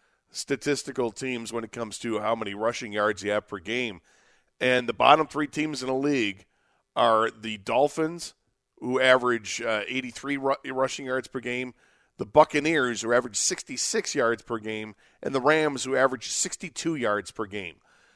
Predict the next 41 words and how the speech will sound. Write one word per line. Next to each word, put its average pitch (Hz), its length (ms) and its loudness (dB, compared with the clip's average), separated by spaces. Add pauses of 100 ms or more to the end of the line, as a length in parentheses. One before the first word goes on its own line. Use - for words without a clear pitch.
(420)
You - 60 -10
know, 143 60 2
there's 139 120 2
all 185 140 10
this 180 100 2
talk 180 260 8
about 139 280 6
O 151 120 4
B 151 180 0
J 135 520 2
and 101 140 -6
let's 131 160 0
bring 135 240 -2
o-, 131 200 0
Odell 120 300 0
Beckham 123 300 -2
Junior 117 280 -6
back 107 280 -2
to 117 80 -8
the 98 80 -8
Rams. 117 500 -2 (1120)
I 156 80 4
mean, 156 100 2
the 147 80 0
Rams 185 320 4
do 190 120 2
what 175 100 4
the 143 80 0
Rams 143 320 2
do. 110 180 -2
I 110 80 2
think 156 180 -6
it's 135 120 -8
the 127 100 -6
Rams' 131 320 0
pick - 280 -4
to - 60 -18
go 131 200 2
ahead 123 240 0
and, 110 180 -10
and 117 300 -10